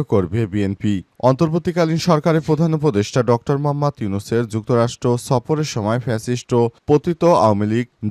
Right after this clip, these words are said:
যে কোনো অন্যায় এবং সন্ত্রাসী কর্মকাণ্ড চালালে তা আইনিভাবে প্রতিহত করার ঘোষণা দিয়েছেন বিএনপির যুক্তরাষ্ট্র শাখার নেতারা নিউ ইয়র্ক সিটির জ্যাকসন হাইটসে স্থানীয় সময় এক সভায় ঘোষণা দেন যুক্তরাষ্ট্র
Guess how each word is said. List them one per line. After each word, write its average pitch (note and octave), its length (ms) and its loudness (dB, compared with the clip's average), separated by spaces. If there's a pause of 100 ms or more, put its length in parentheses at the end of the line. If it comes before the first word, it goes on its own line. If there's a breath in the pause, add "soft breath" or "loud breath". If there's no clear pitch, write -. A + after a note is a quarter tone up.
যে C#3 140 6
কোনো E3 240 -2 (100)
অন্যায় D#3 320 2 (100)
এবং F#2+ 180 0 (220)
সন্ত্রাসী C3 480 -4
কর্মকাণ্ড C3 640 -2
চালালে G2+ 440 -2 (120)
তা A2+ 140 2 (320)
আইনিভাবে C#3+ 580 -2
প্রতিহত D3 440 -2 (140)
করার C3+ 260 4 (400 soft breath)
ঘোষণা C#3 380 -2
দিয়েছেন G2 460 -4
বিএনপির A2 420 -4 (340 soft breath)
যুক্তরাষ্ট্র D#3+ 540 0 (120)
শাখার A#2 360 -2 (100)
নেতারা G#2 460 2
নিউ G#2+ 180 0
ইয়র্ক A#2+ 180 2 (220)
সিটির A#2 380 -2 (340 soft breath)
জ্যাকসন C#3 520 2 (180)
হাইটসে A2+ 580 -2 (380)
স্থানীয় B2 360 -2 (100)
সময় G#2 320 -2 (120)
এক A2 60 -4 (240)
সভায় C#3+ 380 0 (120)
ঘোষণা A#2 400 -4
দেন G#2+ 200 -2
যুক্তরাষ্ট্র A2 600 -2